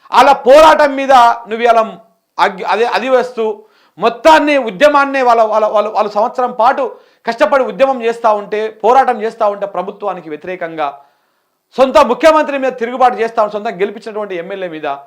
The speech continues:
నువ్వు ఇలా స్క్రీన్ ముందుకు వచ్చి అక్కడికి నీ చెంచాగాళ్ళని చీకట్లా పంపించి ఒక, ఒకరినో ఇద్దరినో ఆర్టిస్టులను పట్టుకొని ఆ మొత్తం ఐదు గ్రామాల ప్రజల పోరాటాన్నే నువ్వు ఇలా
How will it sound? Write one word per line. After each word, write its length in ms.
నువ్వు 160
ఇలా 440
స్క్రీన్ 280
ముందుకు 240
వచ్చి 220
అక్కడికి 300
నీ 60
చెంచాగాళ్ళని 680
చీకట్లా 300
పంపించి 520
ఒక, 140
ఒకరినో 520
ఇద్దరినో 320
ఆర్టిస్టులను 480
పట్టుకొని 380
ఆ 200
మొత్తం 480
ఐదు 180
గ్రామాల 440
ప్రజల 320
పోరాటాన్నే 680
నువ్వు 220
ఇలా 300